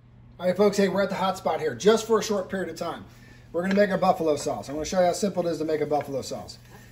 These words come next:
You can add what you want to it. I know a lot of people who, uh, add paprika, add a, maybe a smoky taste, but we're just gonna go straight buffalo sauce. What I've done, three tablespoons of butter already melted in there, okay?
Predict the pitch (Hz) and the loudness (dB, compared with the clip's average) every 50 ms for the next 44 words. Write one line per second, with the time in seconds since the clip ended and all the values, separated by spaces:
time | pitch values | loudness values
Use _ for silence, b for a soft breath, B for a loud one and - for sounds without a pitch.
0 | B - 180 185 185 185 165 165 165 185 208 214 220 226 226 226 214 220 214 214 | B -6 -4 -2 -2 -2 -2 -2 0 0 2 4 4 4 4 6 8 8 6 6
1 | 226 233 214 214 214 208 196 - - 165 151 135 143 156 165 170 170 165 165 170 | 4 2 4 6 6 4 2 0 -2 0 0 0 0 0 0 0 2 2 2 2
2 | 170 170 - 180 185 185 - 170 165 151 143 156 160 156 156 147 143 131 127 - | 0 0 -2 -2 -4 -2 0 2 2 2 2 0 0 2 2 2 2 0 -4 -10
3 | - B B B B B B - 160 165 - - - 180 - - 202 214 208 202 | -14 B B B B B B -4 -4 -4 -4 -4 -4 -4 -2 4 6 6 6 6
4 | - 208 196 190 190 185 180 170 160 151 147 143 139 143 143 139 139 135 117 - | 2 0 2 4 6 6 6 6 6 2 -2 -2 -4 -4 -6 -6 -6 -8 -8 -8
5 | - - 202 196 190 202 196 185 - 180 170 165 165 165 156 - - - - b | -4 -2 -2 -2 -2 -2 -6 -4 -2 0 0 0 0 -2 -4 -8 -12 -16 -18 b
6 | b b b b b b b - 131 165 220 226 214 220 196 180 170 175 160 - | b b b b b b b -8 -2 0 0 2 2 2 2 2 2 2 2 2
7 | - 170 165 151 147 156 151 139 - 139 131 120 - 135 117 113 - - 175 180 | 2 4 4 4 4 2 0 0 -2 -4 -6 -6 -6 -6 -8 -8 -6 -2 0 0
8 | 175 165 165 190 202 208 202 190 - - - - - - 185 214 240 226 202 226 | 0 2 4 4 6 6 6 4 0 -4 -12 -18 -10 -2 2 2 4 6 6 6
9 | 226 226 208 - 240 226 208 190 196 170 185 190 190 202 196 190 - - - - | 6 6 4 4 4 4 4 4 2 0 0 0 2 2 0 0 -4 -6 -6 -6
10 | - - - - 156 170 170 180 175 170 165 165 160 156 151 - 147 151 139 127 | -4 -2 -4 -2 0 0 0 0 0 -2 -2 -2 -2 -2 -2 -2 -2 -2 -4 -4
11 | 120 107 92 104 123 123 - 160 165 | -6 -12 -12 -12 -12 -6 -4 -2 -2